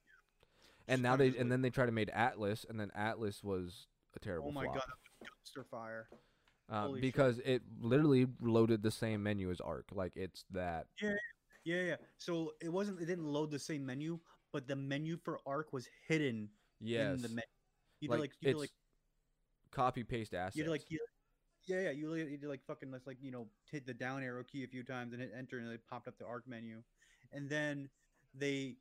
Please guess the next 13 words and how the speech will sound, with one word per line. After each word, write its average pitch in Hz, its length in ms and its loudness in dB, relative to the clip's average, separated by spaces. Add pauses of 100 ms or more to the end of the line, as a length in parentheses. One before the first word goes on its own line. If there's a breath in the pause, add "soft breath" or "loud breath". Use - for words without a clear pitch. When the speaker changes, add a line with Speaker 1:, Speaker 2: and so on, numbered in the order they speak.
(360)
Speaker 2:
on 151 120 -2
the 147 120 2
official 170 480 -2
servers, 147 680 -2 (260)
they 143 160 0
left 139 320 -2
those, 143 180 0
like, 127 240 -4
assets 135 400 -6
in. 160 120 -4
They 135 120 -2
had, 127 220 -4
like, 127 160 -6